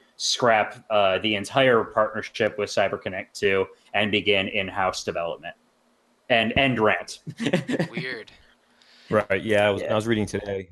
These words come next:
Speaker 3: Um, so it, it was, it was kind of, it was kind of weird where it was so bad that they didn't want to reuse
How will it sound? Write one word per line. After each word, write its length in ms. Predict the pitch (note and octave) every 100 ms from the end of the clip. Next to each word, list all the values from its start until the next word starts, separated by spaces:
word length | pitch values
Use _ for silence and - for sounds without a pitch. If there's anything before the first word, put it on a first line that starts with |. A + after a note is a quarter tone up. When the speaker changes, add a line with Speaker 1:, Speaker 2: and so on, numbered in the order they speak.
| -
Speaker 3:
Um, 340 | F#2 F2+ F2 D#2+ _ _ _ _ _ _ _ _ _ -
so 200 | - A2+
it, 200 | G#2+ A2+
it 20 |
was, 140 | G#2 G2
it 80 | -
was 120 | G2+
kind 180 | - G#2+
of, 80 | F#2
it 60 |
was 120 | G#2+
kind 140 | - G#2
of 80 | F2+
weird 420 | G#2+ G#2 F2+ E2+ -
where 480 | F#2 F2+ F2+ D#2 - _ _ _ _
it 80 | G2+
was 200 | F#2+ -
so 220 | A#2 A2+
bad 500 | F#2+ G2 G#2+ A#2 B2 _ _
that 240 | F2 F#2+
they 440 | E2+ F#2+ F#2 F2+ F2+ - - - -
didn't 180 | G#2 G#2
want 100 | G2+
to 60 |
reuse 440 | F#2+ F#2+ G2 F#2+